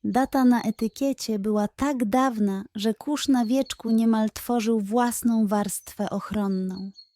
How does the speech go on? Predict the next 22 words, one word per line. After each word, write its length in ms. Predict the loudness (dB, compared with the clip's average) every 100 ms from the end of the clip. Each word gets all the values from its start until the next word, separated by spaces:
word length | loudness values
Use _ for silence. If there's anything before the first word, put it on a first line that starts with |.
| _ _ _ _ _ -6
Pusia 340 | -4 0 0
podeszła 560 | 0 0 2 0 -2 -4
do 140 | -4
tego 360 | -4 -4 -2 -2
z 80 |
rozmysłem. 840 | -2 -2 0 0 0 -4 -10 -8 -10 _ _ _ _
Chciała, 560 | -12 0 2 4 2 0
aby 240 | 0 2
nauczka 580 | 4 4 0 -2 -4 -2
była 300 | 0 0 0
dotkliwa, 760 | -2 -6 -10 -6 -2 -2 -2 -4
ale 280 | -2 0 2
nie 160 | 0
krzywdząca. 840 | -4 -8 -6 -8 -8 -10 -12 -18 -18 _ _ _ _ _ _ _ _ _ -8
„To 100 | -6 -2
będzie 320 | 0 2 2
idealne”, 880 | -2 -2 0 2 0 4 4 4 -2 _ -20 _ -20 -8
pomyślała, 680 | 0 2 0 0 0 2 2
unosząc 600 | 4 4 4 2 2 2
słoik 540 | 0 -2 0 0 -2 -6
w 80 | -6
raciczkach. 920 | -6 -6 -10 -8 -12 -12 -18 -18